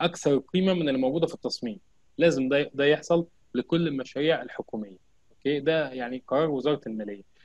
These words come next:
وحاليًا في هيئة كفاءة الإنفاق، لو أنت سامع عنها، بترجع أي مشروع تاني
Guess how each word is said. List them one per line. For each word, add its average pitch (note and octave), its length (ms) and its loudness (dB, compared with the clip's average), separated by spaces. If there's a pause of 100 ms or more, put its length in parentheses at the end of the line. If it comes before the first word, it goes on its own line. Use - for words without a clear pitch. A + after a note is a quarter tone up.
(140)
وحاليًا F#3+ 520 2
في G3+ 120 4
هيئة F#3 300 4
كفاءة - 360 -2
الإنفاق، E3 520 -2
لو B2+ 120 -2
أنت D3 140 -10
سامع E3 260 -4
عنها، E3 360 -4 (340)
بترجع D#3 680 4 (100)
أي F#3+ 240 4 (120)
مشروع F3 380 0
تاني G3 480 2